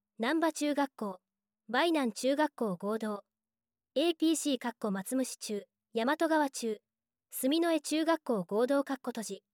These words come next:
阪南中学校の五チームで総当たりリーグ戦を開催しました。優勝は、エーピーシーかっこ松虫中、大和川中、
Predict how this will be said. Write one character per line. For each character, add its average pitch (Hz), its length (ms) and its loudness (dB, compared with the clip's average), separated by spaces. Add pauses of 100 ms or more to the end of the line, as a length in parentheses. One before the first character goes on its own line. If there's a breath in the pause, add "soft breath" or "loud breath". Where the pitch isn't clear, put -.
(600)
阪 285 140 2
南 330 260 0
中 320 220 -2
学 330 180 2
校 262 160 2
の 208 140 0
五 202 120 -4
チ 320 200 -2
ー 311 40 2
ム 277 80 2
で 208 120 -2
総 254 280 0
当 269 60 0
た 254 120 -6
り 214 120 -2
リ 240 200 0
ー - 20 -4
グ 302 80 0
戦 285 260 0
を 269 60 -2
開 262 200 -2
催 269 200 -2
し 254 140 -6
ま 240 100 -4
し - 60 -12
た。 - 160 -14 (760)
優 254 140 0
勝 302 280 2
は、 285 160 2 (180)
エ 320 140 2
ー 330 60 0
ピ 339 160 2
ー 330 40 0
シ 302 200 -2
ー 277 40 -2
か 269 120 -2
っ - 100 -4
こ 220 120 -2
松 208 260 -4
虫 262 240 -2
中、 214 240 -6 (420)
大 226 120 0
和 294 120 2
川 320 320 2
中、 226 300 -4